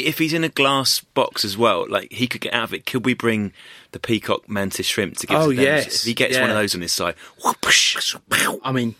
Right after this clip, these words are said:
Speaker 3: yeah, why not? Let's go for it. I mean,
Speaker 1: You've
Speaker 3: this
Speaker 1: still
Speaker 3: is,
Speaker 1: got your
Speaker 3: this is
Speaker 1: one.
Speaker 3: pr-, this is pretty niche anyway, isn't it? So why not? Let's just put, let's just,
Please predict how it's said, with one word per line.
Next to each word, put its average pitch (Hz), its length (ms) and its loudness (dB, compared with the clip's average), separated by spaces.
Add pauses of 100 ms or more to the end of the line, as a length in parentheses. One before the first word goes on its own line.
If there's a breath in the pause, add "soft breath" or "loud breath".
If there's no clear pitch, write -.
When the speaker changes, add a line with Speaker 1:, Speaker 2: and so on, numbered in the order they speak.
Speaker 3:
yeah, 123 200 2
why 120 180 2
not? 120 160 0
Let's 120 140 -2
go 123 120 6
for 120 160 2
it. 120 60 2
I 123 60 2
mean, 127 120 6
Speaker 1:
You've 143 100 6
Speaker 3:
this 170 120 6
Speaker 1:
still 147 60 6
Speaker 3:
is, - 40 0
Speaker 1:
got 143 120 4
your 185 100 8
Speaker 3:
this 196 80 2
is 185 80 0
Speaker 1:
one. 123 80 -8
Speaker 3:
pr-, 196 100 6
this 175 180 6
is 135 60 -4
pretty 147 240 2
niche 131 260 6
anyway, 120 340 2
isn't 123 120 2
it? 127 100 0
So 127 260 4
why 160 160 6
not? 143 180 2
Let's 151 140 2
just 151 160 2
put, 170 120 8
let's 170 140 6
just, - 160 2